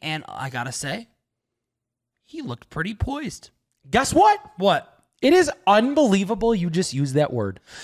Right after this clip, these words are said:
Speaker 2: So I looked at his draft profile.
Speaker 1: Oh, it's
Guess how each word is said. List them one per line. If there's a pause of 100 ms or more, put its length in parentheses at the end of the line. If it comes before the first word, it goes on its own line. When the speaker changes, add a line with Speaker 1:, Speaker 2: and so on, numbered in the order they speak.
(120)
Speaker 2:
So
I
looked
at
his
draft
profile.
Speaker 1:
Oh,
it's